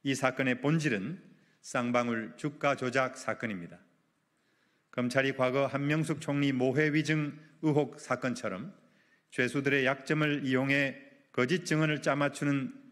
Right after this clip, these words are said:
삼 인 성호 작전을 펼치려는 것은 아닌지 의심하지 않을 수 없습니다.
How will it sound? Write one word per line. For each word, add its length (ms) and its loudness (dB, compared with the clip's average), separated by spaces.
삼 280 -2
인 140 2
성호 280 0
작전을 440 0
펼치려는 560 0
것은 260 0
아닌지 680 -2
의심하지 640 -2
않을 200 -4
수 200 -6
없습니다. 420 -8